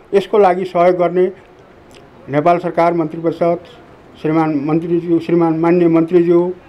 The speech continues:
श्रीमान सचिवज्यू, अ, निर्माण व्यवसायी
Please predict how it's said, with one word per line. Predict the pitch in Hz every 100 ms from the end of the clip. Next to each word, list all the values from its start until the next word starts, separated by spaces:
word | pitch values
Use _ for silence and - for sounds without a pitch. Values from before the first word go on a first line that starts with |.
| -
श्रीमान | 160 165 165
सचिवज्यू, | 165 170 170 165 170 175 185 - - - - - - -
अ, | 120 117 123
निर्माण | 147 180 185 185
व्यवसायी | 180 180 180 165 170 175